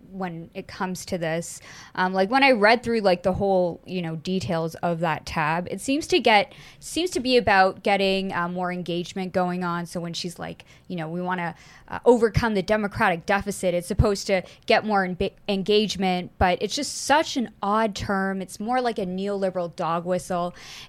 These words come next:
And, uh, yeah, it just, to me as a leftist, uh, really is, is, uh,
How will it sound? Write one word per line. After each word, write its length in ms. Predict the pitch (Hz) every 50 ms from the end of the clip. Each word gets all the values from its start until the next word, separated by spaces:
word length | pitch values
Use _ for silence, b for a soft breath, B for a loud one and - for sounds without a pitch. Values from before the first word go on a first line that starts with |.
| B
And, 480 | - 202 202 202 196 196 196 202 196 208
uh, 260 | 214 196 190 196 196 196 B B B B B B
yeah, 280 | 254 330 453 403 233
it 100 | 196 190
just, 240 | - 285 277 - -
to 100 | - 349
me 220 | 269 240 202 202
as 160 | 214 220 208 240
a 20 |
leftist, 880 | 220 185 165 170 185 - - - 220 262 349 381 - - - - - - -
uh, 440 | - 208 202 202 202 202 202 208 -
really 420 | 202 220 226 240 233 226 226 233
is, 320 | 226 226 220 196 - - _ _ _ _ _ -
is, 340 | - 202 202 202 196 180
uh, 320 | 196 196 196 196 196 196